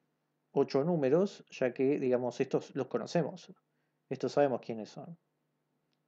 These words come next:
Entonces, eh,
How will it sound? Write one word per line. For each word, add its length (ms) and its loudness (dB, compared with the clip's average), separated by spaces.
Entonces, 580 -2
eh, 640 2